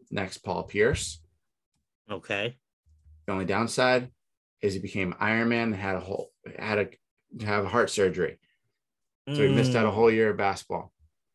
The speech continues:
Speaker 1: If you guys
Speaker 2: Okay.
Speaker 1: don't know who this is, this is Mister Jeff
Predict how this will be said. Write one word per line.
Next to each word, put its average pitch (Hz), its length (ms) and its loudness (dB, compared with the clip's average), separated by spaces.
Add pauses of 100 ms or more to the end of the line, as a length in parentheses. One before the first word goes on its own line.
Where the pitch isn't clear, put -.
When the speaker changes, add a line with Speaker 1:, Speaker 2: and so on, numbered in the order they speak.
(320)
Speaker 1:
If - 120 -18
you 110 60 4
guys 101 80 2
Speaker 2:
Okay. 123 200 2
Speaker 1:
don't 139 220 4
know 117 120 4
who 104 200 2
this 104 220 4
is, 95 320 0 (380)
this 98 140 -12
is 101 140 -6
Mister 104 260 -4
Jeff 101 460 -2